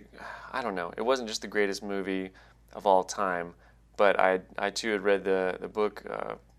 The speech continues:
a year and a half ago, and it sticks pretty close to the source material, but the,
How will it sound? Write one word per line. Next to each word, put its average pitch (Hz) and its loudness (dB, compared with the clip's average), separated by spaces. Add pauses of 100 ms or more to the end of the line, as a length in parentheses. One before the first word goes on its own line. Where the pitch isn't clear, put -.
(500)
a - -20
year 104 -2
and 95 -2
a - -6
half 95 -2
ago, 87 -4 (400)
and 101 -6
it 95 -8
sticks - -4 (160)
pretty 131 -2
close 113 4
to - -12
the 95 -8
source 101 -2
material, 92 -2 (100)
but 95 -4
the, 92 0